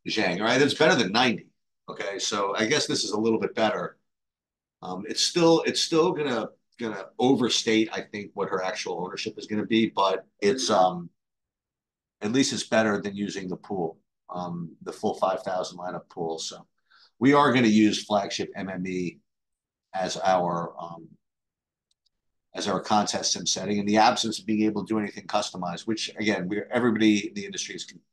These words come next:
continuing to try to work on. But, uh, for now, we are gonna re-, settle on, on this.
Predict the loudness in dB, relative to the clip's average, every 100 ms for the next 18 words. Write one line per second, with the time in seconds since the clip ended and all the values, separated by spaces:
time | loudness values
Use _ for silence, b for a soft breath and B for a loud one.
0 | _ -8 -6 -4 -6 -8 -6 -4 -6 -8
1 | -16 -18 _ _ _ _ _ _ -6 -6
2 | -10 -12 -6 -6 -6 -12 -18 _ _ _
3 | -16 -6 0 4 6 6 2 -4 _ _
4 | _ _ 2 4 4 2 -2 -4 -8 _
5 | _ _ _ _ -4 0 0 0 2 2
6 | 2 -4 -8 -6 -4 -6 -6 -8